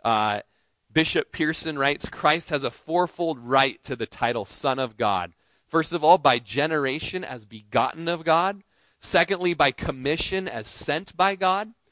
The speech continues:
Thirdly, by resurrection as the first begotten of the dead. And fourth, by actual possession as heir of all." It goes from this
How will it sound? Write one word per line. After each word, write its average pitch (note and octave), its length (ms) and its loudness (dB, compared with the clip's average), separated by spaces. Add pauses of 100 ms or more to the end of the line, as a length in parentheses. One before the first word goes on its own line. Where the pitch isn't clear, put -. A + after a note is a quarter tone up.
(220)
Thirdly, F#3 440 2
by C3 340 0
resurrection C#3+ 1080 0 (320)
as C3 240 0
the B2 100 0
first F3 460 -2
begotten C3+ 520 -2
of B2 220 -6
the G#2+ 80 -6
dead. A2 560 -8 (360)
And A#2+ 160 -8
fourth, E3 420 0
by B2 240 0
actual D#3 440 -4
possession B2 800 -8
as G2+ 300 -12
heir G#2+ 300 -8
of F#2 320 -20
all." D#2+ 320 -20 (760)
It D#3 100 -6
goes G#3 320 6 (220)
from E3 260 4
this D#3 340 0